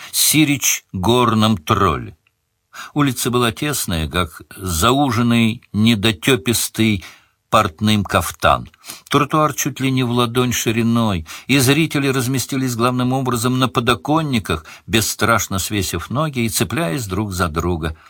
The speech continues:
Ну, что поделаешь, если в незапамятные времена Волчья, наряду с более презентабельными проспектами, удостоилась нешуточной привилегии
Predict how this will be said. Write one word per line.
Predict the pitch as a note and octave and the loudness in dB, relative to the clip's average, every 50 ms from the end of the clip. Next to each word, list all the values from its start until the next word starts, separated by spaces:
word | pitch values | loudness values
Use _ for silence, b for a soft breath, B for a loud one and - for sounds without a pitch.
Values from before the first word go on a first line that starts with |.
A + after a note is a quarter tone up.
| b - - | b -10 -6
Ну, | F#3+ A3 A#3+ | -4 -4 -4
что | - - F#3+ | -4 -6 -4
поделаешь, | F#3 - E2 D2+ E2 D2 D2 D#2 D2+ C#2+ - B B B B B _ | -4 -4 -4 -4 -4 -2 -2 -2 -4 -6 -8 B B B B B _
если | G#2 A#2+ A2+ - - A2+ A2+ A2+ A2+ G#2 D2+ | 0 0 0 2 2 2 4 4 2 2 0
в | F#2+ F#2+ G#2 | -2 0 2
незапамятные | A2 A2 A2 F2+ E2 G2+ F#2+ - - G#2 G2+ F2+ E2+ D#2+ D#2+ - F2 E2 D#2+ | 2 2 2 2 2 0 2 2 2 2 2 2 0 -2 -2 -2 -2 0 0
времена | D2 D2 E2 D#2+ F2 F#2+ B2+ D#3 E3 B B B B B - | 0 0 0 0 2 2 2 0 0 B B B B B 0
Волчья, | G#2 A#2 B2 C#3+ F#3+ G3 F#3+ F#3 F#3 - - C#3+ D3 D3+ | 2 2 4 4 6 4 4 4 2 0 0 2 2 2
наряду | C#3+ C#3 C3+ C3+ C#3 B2+ B2+ C#3+ C#3+ | 2 2 2 2 2 2 0 0 0
с | B2+ A2 A#2+ | 0 0 -2
более | B2 B2 F#3 G3+ G3+ G3 F#3+ F#3 F3 | 0 2 4 4 4 4 4 2 2
презентабельными | D#3+ - D#3 C#3+ B2+ C#3+ C#3+ B2 - B2+ B2 A#2 G2 G#2 G2+ G2 F#2+ F#2 F2+ | 0 -2 -2 -2 -2 -2 -4 -2 0 2 2 2 2 0 0 0 0 0 -2
проспектами, | E2+ - - E2 D#2 - - - E3+ D#3+ - - - D3 D3 C#3 B B B B B B B B | -2 -2 -4 -4 -4 -4 -4 -6 -6 -6 -4 -6 -4 -4 -4 -4 B B B B B B B B
удостоилась | - C#3 D#3 C#3 D3+ D3 - - - - F#3+ G3+ G3 F#3 F3 E3+ E3 - - | 0 2 4 4 4 4 2 2 2 4 4 4 4 4 2 2 0 -2 0
нешуточной | C#3+ C#3+ C#3 - - - G#3+ F#3+ - F#3 - - - F#3 F3+ | 0 0 0 0 0 -2 -4 -4 -2 -2 -2 -2 -2 -2 -4
привилегии | E3+ - D3+ D#3+ D#3+ E3+ E3+ F3 E3+ D#3 C#3 A#2+ A#2 G#2 F#2+ | -2 -2 -2 0 0 2 2 2 2 2 2 2 2 2 2